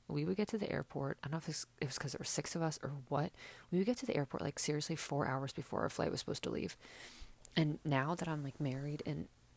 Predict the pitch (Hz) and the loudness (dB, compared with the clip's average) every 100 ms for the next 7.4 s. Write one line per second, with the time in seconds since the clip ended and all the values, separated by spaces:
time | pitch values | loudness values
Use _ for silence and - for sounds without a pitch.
0 | - - 175 147 143 - 143 143 147 - | -20 -6 -2 0 0 0 -2 -4 -4 -6
1 | 135 143 - - 147 143 147 143 139 - | -6 -6 -8 -4 -4 -2 -4 -4 -2 -4
2 | 143 156 135 - 147 - 151 156 - 165 | -2 0 0 0 0 0 -2 -2 0 2
3 | 160 156 - 135 143 120 - 151 143 156 | 4 4 4 2 0 -2 2 4 8 8
4 | 151 - 156 - 143 139 160 139 147 139 | 6 4 4 4 4 2 0 4 6 6
5 | - 143 - 139 135 135 135 151 - - | 4 0 4 4 4 2 2 0 -4 0
6 | 143 139 143 - - 147 - - 151 151 | 4 4 2 0 2 2 2 2 2 2
7 | 139 131 135 135 | 4 4 4 2